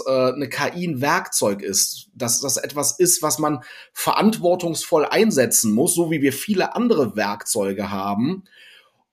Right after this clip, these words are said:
Und dass eigentlich am Ende der Mensch dahinter mit seiner Emotionalität und seiner Empathie eigentlich nicht zu ersetzen ist, sondern einfach nur Dinge leichter werden, aber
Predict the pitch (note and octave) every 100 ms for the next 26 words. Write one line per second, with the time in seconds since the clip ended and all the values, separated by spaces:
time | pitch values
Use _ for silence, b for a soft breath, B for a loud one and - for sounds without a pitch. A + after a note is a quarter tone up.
0 | - B2 A#2 A2 - G#2 D#3+ F#3+ - A#2
1 | A2+ C3+ F3 D#3 B2 A2 A#2 C#3+ G3+ A3+
2 | - - G2 F#2+ F#2+ F#2 G#2 F2 F2 F#2+
3 | G#2 A2 A#2+ B2 C#3 C#3+ B2+ - C#3+ C3+
4 | B2+ A#2+ - F3 F#3+ D3+ C#3+ C#3+ C#3 -
5 | C3+ A#2+ A#2+ - F3+ C3+ G#2+ F3 b b
6 | b b b - A#2+ A#2+ C3+ E3 - D#3+
7 | A#2 G#2 B2 - F3 F3+ E3+ - D3 C#3
8 | A#2+ B2+ C3 C#3+ - D3+ D3 C#3+ B B
9 | B G2+ B2 D#3 C3 G#2 B2+ C#3+ D3+ C#3+
10 | C#3+ C#3+ D3 C#3+ - A#2 A#2+ A#2+ A#2+ _